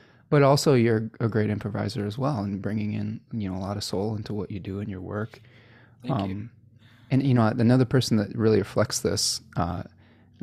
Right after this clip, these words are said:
Speaker 1: regardless of what I think about his personal choices, is, is Michael Jackson. Like, he had a, a Virgo sun and a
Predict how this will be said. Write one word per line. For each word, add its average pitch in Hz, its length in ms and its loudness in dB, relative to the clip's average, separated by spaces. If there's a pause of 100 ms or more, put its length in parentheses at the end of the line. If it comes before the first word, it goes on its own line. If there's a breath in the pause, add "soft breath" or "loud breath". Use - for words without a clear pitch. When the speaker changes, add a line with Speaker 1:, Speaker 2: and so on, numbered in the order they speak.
(160)
Speaker 1:
regardless 135 480 6
of 117 60 4
what 110 120 6
I 101 80 6
think 110 200 4
about 101 200 2
his 101 140 -2
personal 98 380 0
choices, 113 480 2
is, 98 260 -4
is 98 400 -4
Michael 107 300 0
Jackson. 110 520 -2 (120)
Like, 101 240 -6
he 123 140 4
had 104 180 2
a, 92 280 -2
a 120 100 0
Virgo 117 360 2
sun 101 380 0
and 101 120 -2
a 98 200 -6